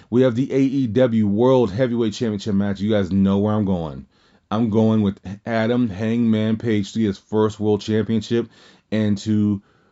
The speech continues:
move on and, and get this big step in his career 'cause he is over. What do they say? Over like Rover, the old people say. We have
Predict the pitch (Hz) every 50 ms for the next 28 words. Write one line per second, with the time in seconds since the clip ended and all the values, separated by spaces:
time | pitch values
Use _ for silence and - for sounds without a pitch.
0 | _ _ _ _ - 117 131 135 127 110 120 120 117 117 113 110 110 107 104 104
1 | 101 101 - _ _ _ _ - 101 104 104 101 - - 104 104 98 90 95 -
2 | 123 117 - - 101 110 101 80 78 110 110 104 - - 110 101 - 98 98 95
3 | 95 - - 110 104 104 101 98 95 92 - - 107 110 110 98 95 - 95 98
4 | 98 95 98 98 101 98 95 - _ _ _ _ _ - 95 101 101 110 120 107
5 | 113 127 120 117 71 80 101 98 101 107 104 104 92 90 90 98 107 104 95 104
6 | 104 107 78 98 107 101 113 107 104 104 101 107 104 104 104 101 101 _ _ -
7 | - - - - - - _ _ - 127 120 113 107 113 -